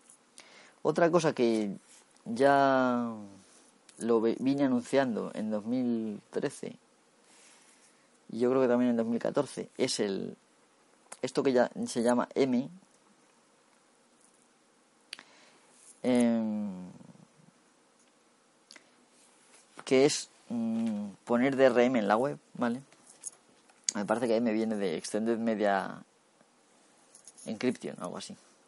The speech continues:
¿vale? Es decir, eh, va a ser un sistema que, de comprimi-, de encriptación de vídeo y audio,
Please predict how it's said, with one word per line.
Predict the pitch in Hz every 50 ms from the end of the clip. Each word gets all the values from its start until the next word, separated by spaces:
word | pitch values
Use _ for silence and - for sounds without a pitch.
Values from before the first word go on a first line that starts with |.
| _ -
¿vale? | - 98 113 127 131 - _ _ _ _ - - - - - - - - - - -
Es | - 135 143
decir, | 135 113 117 101 95 92 - - - - - -
eh, | 113 117 113 107
va | 113 131
a | 139
ser | 151 156 156
un | 160 151
sistema | - 147 135 - - 156 151 156 160
que, | - 120 113 110 107 98 - - - - - 57 57 - - - - -
de | - - 104 117 110
comprimi-, | - 120 113 107 98 101 110 117 120 - - - 113 110
de | 107 113 113 113 113
encriptación | 113 110 104 120 113 - 110 110 - 143 139 135 123
de | 107 104 104 104
vídeo | 110 143 156 139 135 143 156 180 - _ _ _ _ _ _ _ - -
y | 98 107 123
audio, | 139 135 127 131 143 160